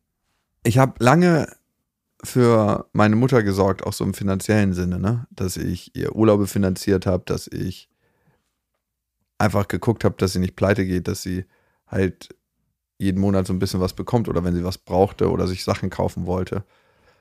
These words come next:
Und irgendwann hab ich dann gedacht, „Wow, du bist eine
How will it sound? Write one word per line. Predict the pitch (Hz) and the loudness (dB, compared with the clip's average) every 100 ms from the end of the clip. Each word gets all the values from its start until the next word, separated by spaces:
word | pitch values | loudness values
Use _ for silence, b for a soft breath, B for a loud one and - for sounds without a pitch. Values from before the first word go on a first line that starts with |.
| _ _ _ | _ _ _
Und | 95 98 92 - - _ _ _ _ _ _ _ _ _ | 2 4 2 -2 -12 _ _ _ _ _ _ _ _ _
irgendwann | 123 151 160 160 | 2 4 2 2
hab | 151 | 0
ich | 131 | 0
dann | 127 120 | 0 0
gedacht, | 113 131 - | 0 -2 -2
„Wow, | 151 233 | -4 -2
du | 95 | -4
bist | 101 - 101 | -4 -4 -2
eine | 98 101 | 0 0